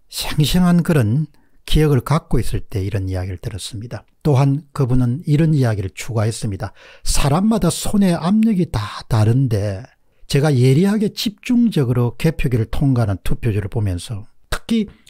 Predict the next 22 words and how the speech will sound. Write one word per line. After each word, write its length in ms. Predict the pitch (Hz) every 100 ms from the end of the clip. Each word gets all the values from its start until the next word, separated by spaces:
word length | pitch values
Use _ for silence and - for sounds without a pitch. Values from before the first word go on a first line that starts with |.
| -
사전 600 | - - 175 170 233 226
투표지의 640 | - - - 196 135 123
경우에는 720 | - 117 107 101 101 107 98 -
어떤 360 | 127 120 - -
패턴 580 | - 233 - 233 214 151
같은 460 | 117 - - 87 - _ _ _
랜덤으로 760 | 143 165 208 190 220 196 160 123
찍어낸 500 | - 151 120 104 95
것이 240 | 95 -
아닌가. 760 | 98 98 101 101 95 98 - _ -
그 100 | 131
일종의 600 | 156 139 - 147 127 120 - _ _
어떤 360 | 120 - 120 113
세트가 680 | - 214 - - 117 101 -
A 200 | 156 147
세트, 260 | 120 131 - -
B 160 | 156
세트, 300 | 117 139 110
C 240 | - 175 143
세트 320 | 139 - -
있고 460 | 160 - - 156 - - _ -
그것을 320 | 147 147 -